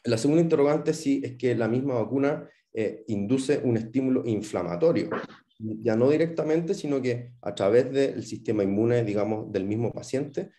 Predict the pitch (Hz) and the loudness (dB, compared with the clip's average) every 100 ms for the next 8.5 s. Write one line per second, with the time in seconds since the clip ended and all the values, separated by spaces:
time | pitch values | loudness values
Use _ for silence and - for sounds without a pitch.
0 | _ - 135 147 147 147 131 123 120 135 | _ 0 2 4 2 0 2 2 0 0
1 | 127 123 120 120 127 - 135 - 123 123 | 0 -2 -2 0 0 -2 -4 -2 -4 -4
2 | - 123 117 110 110 104 92 85 - _ | -2 0 0 0 0 -2 -2 -2 -12 _
3 | _ _ _ _ _ _ - 107 104 101 | _ _ _ _ _ _ 0 4 4 4
4 | - - 139 180 - - 135 147 135 143 | 0 -2 0 0 -2 -2 0 2 2 2
5 | 156 165 90 85 104 110 107 107 107 107 | 0 -2 -6 -6 -4 0 2 2 0 -4
6 | - _ _ - 101 98 95 92 87 90 | -12 _ _ -4 0 4 2 2 -2 -2
7 | 98 95 98 95 - 98 - - - 101 | -4 -4 -2 -2 -2 -4 -2 -4 -4 -4
8 | - 139 139 - 165 | -4 -2 0 0 -2